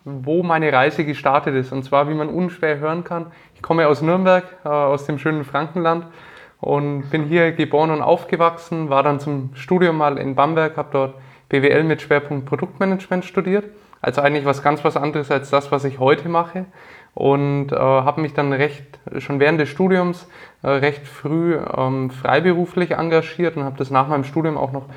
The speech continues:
weitergemacht. Und zwar immer in dem Bereich digitale Geschäftsmodelle beziehungsweise Produktmanagement im digitalen Kontext.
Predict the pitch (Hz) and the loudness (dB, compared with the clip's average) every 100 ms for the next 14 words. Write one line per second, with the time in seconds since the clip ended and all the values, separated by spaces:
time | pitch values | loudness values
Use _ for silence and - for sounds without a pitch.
0 | - - - 139 160 156 151 156 - 135 | -20 -8 0 0 2 -2 -2 -2 -2 -6
1 | 135 143 139 151 160 143 143 139 135 123 | -2 2 2 2 0 0 0 0 2 2
2 | 135 139 - - - _ _ _ _ _ | 2 0 -8 -20 -20 _ _ _ _ _
3 | 160 151 147 135 139 139 127 131 165 - | -4 -2 0 4 4 4 0 0 -2 -2
4 | - 160 156 151 156 135 131 151 135 135 | -6 -2 2 2 2 0 -2 -4 -2 0
5 | 127 131 131 - - - - 131 143 - | 0 0 -6 -10 -20 -10 -4 -2 -2 -2
6 | 139 135 139 135 127 127 127 123 127 127 | 0 0 0 0 0 0 0 0 -2 -2
7 | 120 120 151 165 175 175 - - | -2 -2 -2 -2 -6 -8 -12 -20